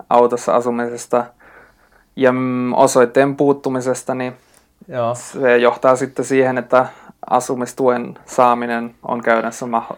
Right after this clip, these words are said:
Speaker 1: mahdotonta.
Speaker 2: Joo. Noniin, niin. Niin siitä ei missään nimessä ollut sitten kyse. Tuntuuko, että pystyt sä hyvin rentoutumaan kumminkin, vaikka ei ollut s-,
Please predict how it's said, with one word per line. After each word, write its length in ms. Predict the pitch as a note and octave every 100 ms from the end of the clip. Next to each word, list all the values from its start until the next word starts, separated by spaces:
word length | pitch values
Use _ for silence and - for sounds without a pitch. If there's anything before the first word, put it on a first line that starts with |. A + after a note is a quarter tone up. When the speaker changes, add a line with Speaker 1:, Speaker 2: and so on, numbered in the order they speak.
| -
Speaker 1:
mahdotonta. 540 | A#2+ - - A2 - _ _ _ _
Speaker 2:
Joo. 240 | G#2 E2+ - _ _ _ _ _ _ _ _ _ _ _
Noniin, 360 | A2 A2+ G#2 F#2+ - -
niin. 140 | - _ _ _ _
Niin 120 | - G#2
siitä 340 | C#3 C3 B2+
ei 80 | A2+
missään 380 | A#2+ A#2+ B2+ A2
nimessä 260 | G#2+ G#2+
ollut 160 | G#2+ G2+
sitten 200 | - G#2+
kyse. 420 | A#2+ A2+ G#2+ - _ _ _ - _ _
Tuntuuko, 500 | D#3+ E3+ E3+ D#3+ D#3+
että 160 | - -
pystyt 340 | E3+ E3+ D#3+
sä 80 | D#3
hyvin 240 | E3 E3
rentoutumaan 520 | E3 E3+ C3 G#2+ F#2+ -
kumminkin, 440 | G#2+ G2 G2 G2
vaikka 220 | G#2 A2
ei 20 |
ollut 180 | A2+ A2
s-, 160 | -